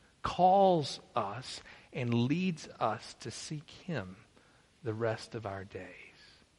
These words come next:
And because we've been found by God, God calls us as his people to seek him together, to bear witness to his good news of grace that, that finds the wayward sinner, that finds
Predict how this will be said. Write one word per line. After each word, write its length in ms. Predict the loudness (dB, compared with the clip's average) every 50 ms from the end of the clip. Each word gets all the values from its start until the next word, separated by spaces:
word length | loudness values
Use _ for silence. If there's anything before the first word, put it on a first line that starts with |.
| _ _ _ _ _ _ _ _ _ _ _ _ -20 -20 -16 -10
And 80 | -6 -6
because 400 | -4 0 6 10 10 10 10 10
we've 180 | 6 6 6
been 180 | 6 4 2 2
found 560 | 2 4 6 6 8 8 6 6 2 2 6
by 180 | 6 6 6 6
God, 540 | 4 4 4 4 4 2 0 -4 -6 -6 -10 -16 _ _ _ -20 _ _ _ _ _ _ _ _ _ _ -2
God 300 | 2 2 2 2 0 0
calls 380 | 4 6 8 8 8 6 4
us 160 | 0 0 2
as 120 | 0 0 0
his 140 | -4 -10 -12
people 400 | -10 -8 -8 -8 -6 -6 -8 -8
to 140 | -8 -8
seek 340 | -8 -6 -4 -4 -6 -6 -8
him 340 | -6 -4 -4 -4 -4 -6 -8 -10
together, 560 | -10 -10 -6 -6 -4 -6 -4 -6 -8 -12 -12 -16 _ _ _ _ _ _ _ _ -20 -20 -6 -4
to 80 | 0 10
bear 220 | 12 12 12 12
witness 600 | 12 10 8 8 8 8 6 4 2 2 2 2 0
to 100 | -2 0
his 240 | 2 2 0 2
good 200 | 4 4 4 4
news 360 | 4 2 2 2 2 2 0 -2
of 100 | -6 2
grace 380 | 6 6 8 8 8 6 4
that, 140 | 0 0 0 -2 -8 -2 2
that 160 | 2 2 2
finds 540 | 8 10 12 12 12 12 10 8 6 4 4
the 100 | 4 4
wayward 480 | 6 6 6 6 6 6 4 2 0 0
sinner, 400 | -4 -2 0 2 4 4 4 4
that 160 | 4 2 4
finds 460 | 6 8 10 10 10 8 8 6